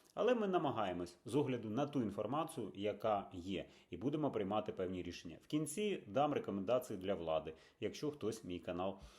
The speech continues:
дивиться. Але навіть якщо вони дивляться, вони вважають, що вони самі розумні. Але тим не менш, ми зробимо спробу.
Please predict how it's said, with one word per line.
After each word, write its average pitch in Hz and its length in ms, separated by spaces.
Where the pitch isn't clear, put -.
дивиться. 80 500
Але 131 220
навіть 113 220
якщо 98 240
вони 85 180
дивляться, 147 420
вони 90 180
вважають, 113 400
що - 120
вони 85 220
самі 82 420
розумні. 104 680
Але 202 180
тим 156 180
не 117 60
менш, 82 400
ми 131 160
зробимо 98 540
спробу. 78 440